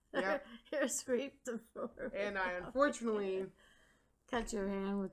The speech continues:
Speaker 2: what,
Speaker 1: Yeah, it was,
Speaker 2: three
Speaker 1: it was
Speaker 2: stitches?
Speaker 1: inserted
Speaker 2: Uh.
Speaker 1: because I remember sweeping, and I was like, "Oh, I thought a bug." And when I slapped it, I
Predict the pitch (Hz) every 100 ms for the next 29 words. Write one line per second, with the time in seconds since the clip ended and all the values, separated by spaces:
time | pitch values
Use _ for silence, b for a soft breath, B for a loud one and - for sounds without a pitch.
0 | - 180 156 202 262 262 202 208 247 -
1 | 208 233 - 170 151 147 180 147 208 220
2 | 202 202 202 233 214 185 - 214 240 196
3 | 185 180 185 170 180 247 202 214 233 170
4 | 147 233 214 170 170 151 - 240 277 285
5 | 175 165 175